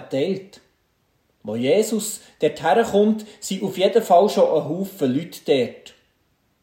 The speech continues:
Jesus sieht sie. Sie tun ihm leid.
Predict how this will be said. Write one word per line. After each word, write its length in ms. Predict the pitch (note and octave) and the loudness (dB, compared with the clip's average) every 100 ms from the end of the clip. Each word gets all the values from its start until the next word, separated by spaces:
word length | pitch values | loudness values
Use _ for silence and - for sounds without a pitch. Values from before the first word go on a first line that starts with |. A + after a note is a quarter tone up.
| _ _ _ | _ _ _
Jesus 480 | A2 B2+ E3+ C#3+ - | -6 -4 -2 -6 -12
sieht 440 | - B2+ D#3+ - | -8 -4 -4 -6
sie. 200 | - F3+ - - _ _ _ _ _ _ | -6 -6 -6 -16 _ _ _ _ _ _
Sie 300 | - F3 - | -14 -14 -4
tun 240 | C#3 C#3 | -2 -2
ihm 320 | D#3 C#3+ D#3 | 0 0 0
leid. 520 | C3 B2 C3+ C3+ - | -2 -2 -2 -2 -6